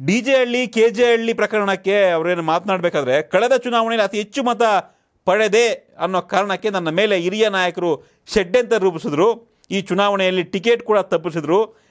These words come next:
ನನ್ನನ್ನು ಸೋಲ್ಸೋದಕ್ಕೆ ಪ್ರಯತ್ನ ಪಟ್ಟರು, ಸೋಲ್ಸಿದ್ರು. ಉಳಿದ ಶಾಸಕರಿಗಾದ್ರೂ ಕೂಡ ನ್ಯಾಯ ಕೊಡಿ, ನನಗೆ ಆದ ಅನ್ಯಾಯ ಮಾಡಬೇಡಿ" ಅಂತ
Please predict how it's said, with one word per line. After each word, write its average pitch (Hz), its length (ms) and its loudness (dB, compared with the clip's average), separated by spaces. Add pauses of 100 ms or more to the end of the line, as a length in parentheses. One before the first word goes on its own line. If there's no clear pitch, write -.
(140)
ನನ್ನನ್ನು 170 320 -2
ಸೋಲ್ಸೋದಕ್ಕೆ 196 720 0
ಪ್ರಯತ್ನ 165 340 0
ಪಟ್ಟರು, 170 280 -4
ಸೋಲ್ಸಿದ್ರು. 175 680 0 (420)
ಉಳಿದ 180 240 4
ಶಾಸಕರಿಗಾದ್ರೂ 170 840 0
ಕೂಡ 220 160 2 (260)
ನ್ಯಾಯ 156 300 0
ಕೊಡಿ, 165 560 -2 (320)
ನನಗೆ 180 260 0
ಆದ 185 320 2
ಅನ್ಯಾಯ 208 400 0 (120)
ಮಾಡಬೇಡಿ" 196 600 0
ಅಂತ 156 180 -4